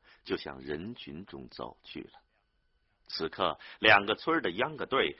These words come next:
已经扭到了庙坪，向着金家湾小学院子那儿涌去。东拉河和枯叶河两岸，到处都挤满了狂欢的人群。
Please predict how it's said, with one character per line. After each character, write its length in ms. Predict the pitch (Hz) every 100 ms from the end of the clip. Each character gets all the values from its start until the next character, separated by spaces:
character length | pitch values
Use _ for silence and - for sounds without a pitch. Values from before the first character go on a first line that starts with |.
| -
已 120 | 104
经 240 | 107 117 90
扭 300 | 85 69 73
到 160 | 120
了 100 | 85
庙 300 | 71 117 87 -
坪， 360 | - - 113 - -
向 180 | - 151
着 80 | 117
金 280 | - 185 190
家 140 | 185
湾 180 | 143 170
小 340 | 170 - 76 78
学 200 | 98 127
院 320 | 175 208 90
子 100 | 76
那 100 | 82
儿 140 | 65 60
涌 300 | 78 67 58 _
去。 240 | - 135 _ _ _ _ _ _
东 360 | 127 127 123 113
拉 240 | 90 92
河 180 | - 82
和 160 | -
枯 380 | 76 - - 160
叶 200 | 170 127
河 200 | 73 76
两 260 | 80 62 64
岸， 340 | 64 80 71 - -
到 380 | - 220 151 92
处 200 | - 123
都 120 | 104
挤 380 | 101 - 92 127
满 200 | 120 73
了 180 | 69 67 -
狂 580 | - - 80 82 107 120
欢 420 | 117 120 113 113
的 120 | 87
人 340 | 64 53 67 80
群。 320 | - - 69